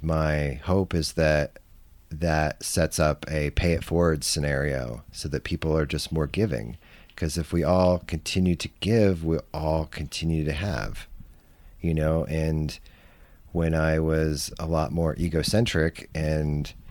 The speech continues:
trying to accumulate resources for, I don't know what the fuck I was, you know, to have nice things and this and that, there was no,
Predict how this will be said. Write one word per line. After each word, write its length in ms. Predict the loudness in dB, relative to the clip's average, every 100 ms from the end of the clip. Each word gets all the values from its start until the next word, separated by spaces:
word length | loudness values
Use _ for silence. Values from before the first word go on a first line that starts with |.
| -2 -2 -12 -6
trying 300 | 2 4 4
to 160 | 4 2
accumulate 580 | 2 4 4 4 2
resources 640 | 2 2 4 2 2 0 -2
for, 260 | 0 0
I 80 | 2
don't 140 | 2
know 140 | 2 0
what 180 | -2 -6
the 60 |
fuck 280 | -2 0 2
I 100 | 0
was, 280 | 0 -2 -8 -18 -14
you 120 | -6 -2
know, 120 | -2
to 80 | 0
have 160 | 0
nice 300 | 2 0 0
things 460 | -2 0 2 2 0
and 280 | 0 -2 -4
this 200 | -6 -2
and 80 |
that, 180 | -2 0
there 100 | 0
was 140 | 0 2
no, 460 | 2 4 2 0